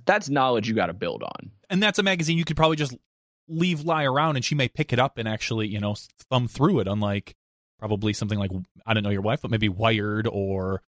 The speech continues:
Speaker 2: Forbes, you know, depending on her interests. So.
Speaker 1: Yeah, she'd probably read Scientific American and Fast Company off of this list.
Speaker 2: I, I like Fast Company. It's the whole entrepreneur thing is a, I'm a big fan of, and I like to read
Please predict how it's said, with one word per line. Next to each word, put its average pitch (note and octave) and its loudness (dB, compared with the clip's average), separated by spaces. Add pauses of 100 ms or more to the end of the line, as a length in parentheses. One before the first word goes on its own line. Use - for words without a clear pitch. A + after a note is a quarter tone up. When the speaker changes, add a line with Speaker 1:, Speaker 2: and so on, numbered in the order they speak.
(300)
Speaker 2:
Forbes, A#2 0 (160)
you G#2 -6
know, G2+ 0
depending G#2+ -2
on G2+ -2
her G2+ -4
interests. - -4 (160)
So. F2+ -6 (1300)
Speaker 1:
Yeah, C3+ 2 (240)
she'd G3 -2
probably G#3 4
read F3 0
Scientific D#3+ 0
American C3 2
and A2 -2
Fast G#2+ 0
Company F2 -6
off D#2+ -8
of F#2 -14
this F2+ -8
list. - -6 (100)
Speaker 2:
I, D3+ 2 (140)
I D3 0
like D3 0
Fast A#2 0
Company. G2+ -2
It's - -6
the A2 0
whole A#2 2
entrepreneur A#2 0
thing F#2 -4 (220)
is F#2+ -2
a, F#2 -4 (100)
I'm G#2 -2
a - -8
big G2 -4
fan F#2+ -4
of, F2+ -4
and F#2+ -2
I G2 0
like G2 -2
to G2 -2
read F#2+ -4